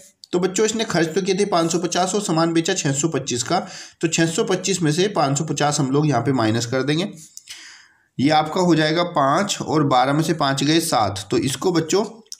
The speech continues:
पचहत्तर रुपये का लाभ हो जाएगा। ठीक है, तो ऑप्शन नंबर फर्स्ट आपका राइट आंसर। क्लियर बच्चों? अगला प्रश्न देखिए, ये वाला आपका इंपॉर्टेंट प्रश्न है, परीक्षा वाला बार बार पेपर में आता है। एक परीक्षा में आकाश ने मीनू से दस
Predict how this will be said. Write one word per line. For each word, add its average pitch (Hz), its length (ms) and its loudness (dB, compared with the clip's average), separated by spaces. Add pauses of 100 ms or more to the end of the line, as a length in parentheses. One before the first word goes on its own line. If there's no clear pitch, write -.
(160)
पचहत्तर 175 400 -2
रुपये 160 280 2
का 160 200 0 (440)
लाभ 139 380 2
हो 147 180 2
जाएगा। 101 420 2 (280)
ठीक 120 160 -2
है, 180 100 0
तो 160 100 -4
ऑप्शन 143 280 0
नंबर 156 200 0
फर्स्ट 147 300 -2
आपका 185 380 -2 (380)
राइट 110 300 2
आंसर। 90 420 -4
क्लियर 151 260 2
बच्चों? 208 280 0 (320)
अगला 170 260 2
प्रश्न 180 300 0
देखिए, 180 360 0 (840)
ये 147 140 2
वाला 190 180 4
आपका 190 200 2
इंपॉर्टेंट 170 480 0
प्रश्न 165 300 0
है, 196 160 2
परीक्षा 160 340 0
वाला 170 220 2
बार 151 240 0
बार 165 120 0
पेपर 151 260 0
में 160 120 2
आता 120 260 -2
है। 87 200 -6 (1300)
एक 202 160 4
परीक्षा 208 400 0
में 220 200 0
आकाश 160 560 2
ने 190 160 2
मीनू 143 320 4
से 190 160 2
दस 143 340 -2